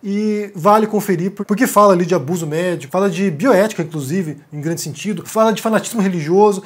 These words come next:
Então é bem interessante, recomendo que vocês vejam, porque <laughs> eu fiquei assim, de cabelo em pé. E como esse tipo de assunto é um assunto que me interessa, né, esse lance de ancestralidade, de busca de antepassados, de parentes, então assim, foi bem interessante mesmo.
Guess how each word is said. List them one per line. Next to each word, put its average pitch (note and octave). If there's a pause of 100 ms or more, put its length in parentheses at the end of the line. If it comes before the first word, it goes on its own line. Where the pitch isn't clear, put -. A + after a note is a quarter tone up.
(120)
Então A#3
é A3
bem G3+
interessante, G3+ (160)
recomendo G#3+
que -
vocês E3
vejam, G3
porque G3 (460)
<laughs> -
eu G#3
fiquei G#3
assim, G3+ (260)
de -
cabelo G#3
em B3
pé. D#3+
E G#3
como D4+
esse E4
tipo -
de G3
assunto F3+
é -
um -
assunto F3+
que F3+
me F3+
interessa, F#3
né, F3
esse F3+
lance F3
de C#3+ (160)
ancestralidade, E3
de D3
busca D#3
de C#3+
antepassados, D#3
de C#3
parentes, E3 (260)
então F3
assim, F3+
foi F3
bem F3
interessante F#3+
mesmo. B2+